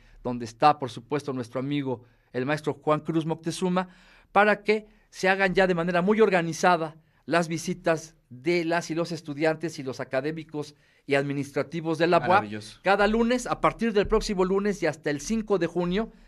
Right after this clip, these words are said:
Speaker 1: que es el último lunes antes de que se retire la exposición, estaremos recibiendo a estudiantes, académicos y trabajadores de las once de la mañana a las ocho de la noche. Los lunes son para la buap.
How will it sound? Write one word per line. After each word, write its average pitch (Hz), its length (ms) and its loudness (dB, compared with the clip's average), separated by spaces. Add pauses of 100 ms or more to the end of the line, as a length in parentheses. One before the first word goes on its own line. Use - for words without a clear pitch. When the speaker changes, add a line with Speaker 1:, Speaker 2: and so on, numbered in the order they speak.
(140)
Speaker 1:
que 160 100 0
es 156 160 -2
el 139 180 -2
último 180 360 0
lunes 170 320 0
antes 165 220 -4
de 151 100 -8
que 143 100 -8
se 139 120 -6
retire 143 300 0
la 165 80 0
exposición, 190 580 -2 (320)
estaremos 170 480 2
recibiendo 165 600 -2 (240)
a 151 80 0
estudiantes, 180 840 0
académicos 165 920 0 (200)
y 208 80 -4
trabajadores 180 800 2 (340)
de 143 180 0
las 147 300 -2
once 233 280 4
de 208 80 4
la 165 120 2
mañana 196 500 0 (260)
a 139 120 4
las 147 180 2
ocho 196 240 2
de 151 80 0
la 151 120 2
noche. 208 440 -4 (300)
Los 160 240 0
lunes 220 280 2
son 214 200 2
para 156 180 4
la 143 140 2
buap. 180 380 2